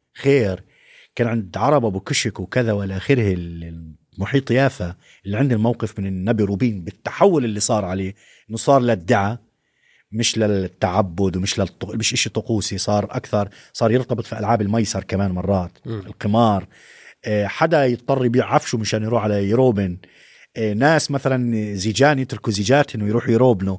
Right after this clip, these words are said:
Speaker 1: ففي أخذ
Speaker 2: الموضوع
Speaker 1: حمول
Speaker 2: اختلف
Speaker 1: اجتماعية.
Speaker 2: تمامًا، آه.
Speaker 1: آه، أخذ شحنة سلبية.
Speaker 2: مم.
Speaker 1: فكان يقولوا زي نبوءة، آه، تخرب، تخرب فلسطين بالوقت اللي بيعمل روبين.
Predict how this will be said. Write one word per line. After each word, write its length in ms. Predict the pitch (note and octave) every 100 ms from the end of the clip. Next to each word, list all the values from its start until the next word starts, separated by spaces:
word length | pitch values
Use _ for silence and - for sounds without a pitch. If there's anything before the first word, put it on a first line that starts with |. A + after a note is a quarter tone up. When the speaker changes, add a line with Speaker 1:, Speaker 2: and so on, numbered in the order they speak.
| _ - -
Speaker 1:
ففي 300 | - A#2+ G3
أخذ 260 | G#3+ G3 F3+
Speaker 2:
الموضوع 280 | A#2 C3 F#3
Speaker 1:
حمول 160 | A#3
Speaker 2:
اختلف 160 | C#3+ D3
Speaker 1:
اجتماعية. 320 | F#3 F3+ D#3
Speaker 2:
تمامًا، 220 | C#3 A2
آه. 300 | B2+ D3+ E3+
Speaker 1:
آه، 140 | F#3 G3
أخذ 140 | F#3+
شحنة 300 | - F3+ G3+
سلبية. 520 | - F#3+ F3+ G3+ C3
Speaker 2:
مم. 240 | A#2 G2 F2
Speaker 1:
فكان 280 | - B2 G3+
يقولوا 400 | B3 - A3 G3
زي 220 | C3+ B2
نبوءة، 580 | A2+ G#2 E3 F3 G2 D#2+ - - -
آه، 260 | G2+ F#2 F2 _ -
تخرب، 300 | F3+ D3 C#3 - - B2+ - _ _
تخرب 260 | - C#3+ C#3
فلسطين 680 | C3+ B2 - D#3 E3 F#3+ F3 _ _ _ _ _
بالوقت 300 | A#2 B2 -
اللي 120 | C#3+ B2+
بيعمل 260 | B2 B2
روبين. 420 | A2+ A2 G2+ D2